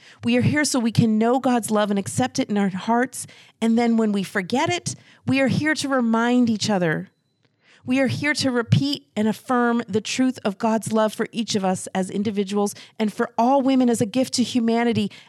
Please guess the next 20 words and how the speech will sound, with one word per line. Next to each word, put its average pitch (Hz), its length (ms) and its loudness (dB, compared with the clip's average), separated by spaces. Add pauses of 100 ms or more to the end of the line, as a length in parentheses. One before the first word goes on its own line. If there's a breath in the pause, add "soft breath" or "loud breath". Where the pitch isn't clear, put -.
(120 loud breath)
as 185 160 0
many 214 260 2
times 202 380 0
as 180 160 -2
we 190 120 0
need 175 280 2
to. 170 320 0 (1200 soft breath)
We 226 200 4
are 196 80 4
here 247 360 -2
to 240 200 -4
do 220 340 0
these 240 300 0
things 185 420 -2
until 180 240 0
the 160 80 -4
truth 254 460 -4
of 175 100 -6
God's 190 340 -2
love 165 300 2